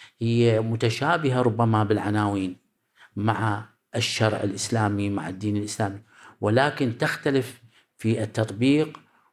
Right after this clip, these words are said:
وبعض المح-، المحاور. مثلا على سبيل المثال، أن النمو المالي والنمو الموارد وتعظيمها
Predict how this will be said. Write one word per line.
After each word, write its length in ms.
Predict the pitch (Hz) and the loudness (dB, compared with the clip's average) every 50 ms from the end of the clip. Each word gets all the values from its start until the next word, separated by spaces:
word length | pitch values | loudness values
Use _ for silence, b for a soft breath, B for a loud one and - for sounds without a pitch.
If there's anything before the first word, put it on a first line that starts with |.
| b - | b -4
وبعض 1040 | 110 110 127 143 151 156 160 156 - - _ _ _ - 120 117 151 147 147 147 | 0 2 2 2 2 0 -2 -6 -10 -16 _ _ _ -10 -4 -4 -2 -2 -2 -4
المح-، 440 | 127 110 101 104 104 98 90 - - - | -4 -4 -2 -2 -2 -4 -6 -10 -12 -8
المحاور. 420 | - 117 92 - - 95 85 90 - - | -6 -4 -4 -4 -6 -6 -8 -10 -12 -8
مثلا 420 | 180 180 175 - 139 127 113 107 | -6 -6 0 2 2 4 4 4
على 140 | - 107 104 | 2 0 -2
سبيل 300 | 104 - - 107 107 101 | -2 -4 -6 -6 -6 -6
المثال، 400 | 98 101 101 101 - 117 - - - _ _ _ _ _ _ _ _ _ B B B B B B B B B B | -6 -8 -10 -10 -12 -12 -14 -14 -18 _ _ _ _ _ _ _ _ _ B B B B B B B B B B
أن 180 | 127 117 120 127 | 0 2 2 4
النمو 400 | 127 123 127 139 160 175 170 165 | 4 2 2 2 2 2 2 2
المالي 640 | 165 156 135 127 135 135 127 120 107 98 95 107 104 - _ _ _ _ _ b b b b b b _ - | 2 2 2 4 4 4 4 2 0 -2 -4 -8 -12 -16 _ _ _ _ _ b b b b b b _ -4
والنمو 840 | 113 110 113 113 110 - - - 113 110 107 107 120 143 160 165 | -2 2 2 2 2 0 -2 -4 -4 -2 0 0 2 2 2 2
الموارد 640 | 160 151 147 143 135 131 127 120 117 110 107 - - - | 2 2 2 2 4 4 4 4 2 2 0 -2 -6 -2
وتعظيمها 880 | 110 113 98 - 143 - - 127 131 123 120 113 101 98 101 95 101 | -2 0 0 2 0 -2 0 -2 0 0 0 0 0 -2 -4 -6 -8